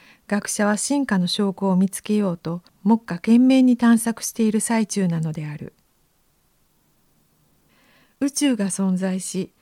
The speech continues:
地球が存在し、地球上に植物が育ち、動物が生きており、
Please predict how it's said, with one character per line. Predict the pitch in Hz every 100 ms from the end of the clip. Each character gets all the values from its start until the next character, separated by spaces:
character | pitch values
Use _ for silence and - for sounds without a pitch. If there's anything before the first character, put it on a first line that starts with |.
| _ _ _ _
地 | - -
球 | - 247
が | 226
存 | 220 214 214
在 | 196 196
し、 | 185 - 180 - _ _ _ _ _
地 | -
球 | - 277 277
上 | 262 277 262
に | 240
植 | 226 226 269
物 | 254 -
が | 170
育 | 165 165 185 180
ち、 | - - _ _ _ _ _ -
動 | 202 233
物 | 220 240 233
が | 220
生 | 226
き | -
て | -
お | 190 175
り、 | 170